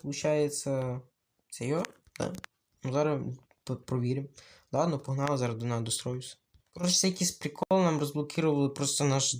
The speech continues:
старий древній остров, який у нас вже був розблокований. Сундуковий Сіксатурн був все стерео, молодець, в принципі. А я, а я ходю, б'ю голову, типа, на координат собі не дивлюся, типа, купаю-, копаюся по боках, ну, понятне діло, куди я ще маю копатися.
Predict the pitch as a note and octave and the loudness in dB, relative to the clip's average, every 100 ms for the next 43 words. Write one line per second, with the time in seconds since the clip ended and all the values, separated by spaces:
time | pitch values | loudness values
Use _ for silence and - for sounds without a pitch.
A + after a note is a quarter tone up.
0 | - - - C#3 C#3+ D3+ C3 C#3 C3 C3+ | -6 -8 0 2 2 2 2 2 2 0
1 | C#3 C3+ - C3 B2+ B2 A#2+ C3 C3 A#2 | -2 -6 -2 0 2 0 0 0 0 -2
2 | B2 - D3 D3 B2+ A#2 - - - - | -4 0 2 2 2 -2 -8 -20 -20 -20
3 | _ _ - C3+ C#3+ D#3+ F3 D#3+ C#3+ - | _ _ -6 -4 -2 0 0 0 0 -2
4 | - D#3 D3+ C#3 C#3+ - C3+ - D#3 D#3+ | -2 -2 0 0 -2 -4 -4 -2 0 2
5 | C#3+ B2 B2 B2+ D3+ - B2 A#2 - - | 2 2 0 0 -2 -4 -4 -4 -6 -12
6 | - - - - - - - D#3+ - C3+ | -20 -20 -20 -20 -20 -6 0 2 2 4
7 | D#3+ F3 G3 F#3+ E3+ F3+ E3+ F#3+ G#3 F#3+ | 4 2 0 0 4 4 6 4 0 -4
8 | F3 D3+ D3 C#3 C#3 D#3 D#3+ D3 C#3+ C3+ | -2 0 0 2 2 2 0 0 2 2
9 | E3+ G3 - - - C#3 C#3 D3+ C#3+ - | 2 0 -2 -6 -6 -4 0 2 2 -2
10 | - C#3+ C3 B2+ - B2 B2+ D3+ - A#2+ | -2 0 2 0 -4 -6 -2 -2 -2 -4
11 | C3 B2+ A#2+ B2+ A#2+ - B2 A#2 - A#2 | -2 -2 -2 -2 -2 -2 -2 -2 -2 -4
12 | A2+ - - A#2+ - | -6 -6 -4 -4 -4